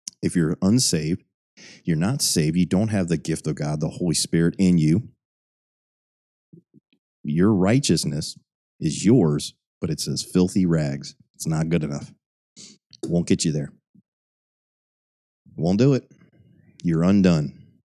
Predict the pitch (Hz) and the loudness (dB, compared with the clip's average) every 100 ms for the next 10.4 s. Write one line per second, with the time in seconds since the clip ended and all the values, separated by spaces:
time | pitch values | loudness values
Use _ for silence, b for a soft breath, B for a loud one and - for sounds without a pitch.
0 | _ - 82 82 - _ _ _ _ _ | _ -4 0 0 -4 _ _ _ _ _
1 | 90 90 90 87 73 - _ _ 80 87 | -2 0 2 2 0 -8 _ _ -2 0
2 | 101 - 104 98 101 - - _ _ _ | 0 0 2 4 2 -2 -14 _ _ _
3 | _ _ _ _ _ _ _ 78 82 - | _ _ _ _ _ _ _ -8 -6 -4
4 | 80 - 87 82 90 87 - 90 82 80 | -6 -2 0 2 0 0 -2 0 0 -2
5 | 78 78 73 - 120 113 98 92 82 78 | -4 -6 -6 -4 0 2 4 2 2 0
6 | 76 78 73 - 110 113 123 110 82 87 | -2 -4 -6 -6 -4 0 0 0 0 0
7 | 90 85 85 92 90 - 107 - - 98 | 0 0 2 2 0 0 -2 -4 -4 -2
8 | 80 80 101 123 127 98 92 92 92 78 | 0 2 4 4 2 2 2 2 2 0
9 | 80 - 95 92 85 - 95 110 95 87 | -4 0 0 2 2 2 2 4 2 0
10 | - 85 85 | 0 0 0